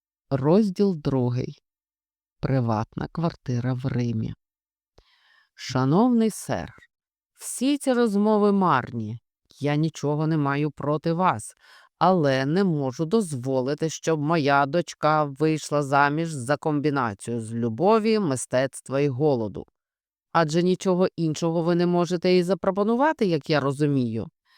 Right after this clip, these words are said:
Сер, я бідний, у цьому я згоден з вами. Та хіба ж слава нічого не варта? Вельмишановний Беламі Фудл з Арканзаса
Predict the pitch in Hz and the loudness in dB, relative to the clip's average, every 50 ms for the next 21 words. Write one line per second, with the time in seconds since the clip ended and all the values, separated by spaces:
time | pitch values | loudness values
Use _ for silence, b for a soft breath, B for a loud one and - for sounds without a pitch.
0 | b b b b b _ _ _ _ _ _ _ _ _ _ - - - - - | b b b b b _ _ _ _ _ _ _ _ _ _ -12 -10 -10 -6 -6
1 | 139 127 120 110 - 113 113 123 139 139 131 127 - 160 185 208 175 156 135 131 | -4 -4 -4 -4 -6 -8 -6 -4 -4 -4 -4 -6 -6 -4 -4 -2 0 0 0 0
2 | 127 127 123 - - 180 196 208 202 196 196 185 160 156 160 196 233 240 208 214 | 0 -2 -4 -4 -4 -2 0 2 2 2 2 2 0 0 2 2 2 2 2 2
3 | 208 175 160 160 175 202 220 202 196 185 160 147 b b b b b _ - 139 | 0 0 0 2 2 2 4 4 2 0 -2 -4 b b b b b _ -12 -12
4 | 131 - - 147 151 226 262 - - - - - 190 220 262 247 226 196 175 170 | -8 -6 -6 -2 0 0 -2 -2 -6 -8 -6 0 0 0 2 2 0 0 0 -2
5 | 151 - - 214 247 254 214 196 180 180 180 165 175 208 247 294 311 - - - | -4 -4 -2 0 0 2 2 2 2 0 0 0 0 0 0 0 -2 -6 -6 -6
6 | 143 131 127 - _ B B B B B B B B - 156 165 165 180 175 - | -6 -6 -6 -10 _ B B B B B B B B -2 -2 0 0 0 0 0
7 | 196 190 202 220 233 220 208 208 202 202 202 185 170 180 180 175 175 170 170 170 | 0 0 2 2 2 2 2 4 4 4 4 4 4 4 4 4 4 4 2 0
8 | 165 - - - - 220 262 277 247 185 185 180 170 170 156 151 170 156 - - | 0 -2 -4 -6 -4 0 0 2 2 4 4 4 4 4 2 0 -2 -2 -2 -2
9 | 175 170 170 156 160 165 156 151 143 - - 143 | -2 0 0 0 2 2 2 2 0 0 -4 -4